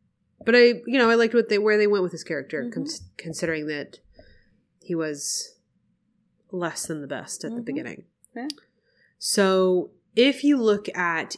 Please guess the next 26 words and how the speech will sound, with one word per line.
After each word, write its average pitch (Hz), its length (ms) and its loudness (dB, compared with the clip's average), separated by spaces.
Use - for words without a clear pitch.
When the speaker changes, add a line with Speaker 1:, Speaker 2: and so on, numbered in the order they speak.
Speaker 1:
Ian 175 280 -2
from 156 180 -12
start 170 360 -8
to - 60 -20
finish, - 540 -16
Speaker 2:
Mm-hmm. 175 360 -12
Speaker 1:
from 202 300 4
the 214 100 6
journey 185 400 6
of 165 120 0
the 156 80 0
White 156 260 -2
Devil 143 420 -6
into 143 580 -8
El 143 140 -12
Diablo 135 320 -12
Blanco, - 480 -16
Speaker 2:
Mm-hmm. 175 400 -12
Speaker 1:
what 196 100 -2
do 202 40 4
you 196 80 2
give 190 120 0
him? - 180 -12
Full 185 220 2
companion 160 480 -6
score. - 380 -14